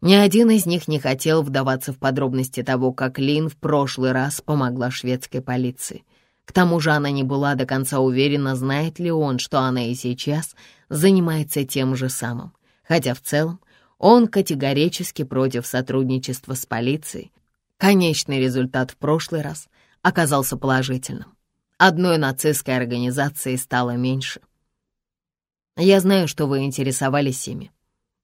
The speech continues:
«Антифа, не я», подумала она. Каспер бросил на нее пристальный взгляд. «Похоже, у них появился новый шведский контакт,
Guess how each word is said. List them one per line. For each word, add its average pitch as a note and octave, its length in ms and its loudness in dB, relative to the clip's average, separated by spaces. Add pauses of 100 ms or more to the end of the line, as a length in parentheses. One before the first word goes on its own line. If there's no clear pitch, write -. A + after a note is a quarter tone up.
(200)
«Антифа, D3 680 -4 (540)
не D#3 260 0
я», B2 200 -6 (480)
подумала C3 500 2
она. B2 240 -4 (540)
Каспер F#3+ 520 2
бросил D#3 500 0
на E3 140 0
нее C3+ 200 0
пристальный C3+ 600 -2
взгляд. B2+ 500 -6 (1000)
«Похоже, G3 540 4
у D4 80 2
них D#3 260 2
появился D3 560 0
новый C3+ 280 0
шведский B2+ 520 -2
контакт, B2+ 680 -6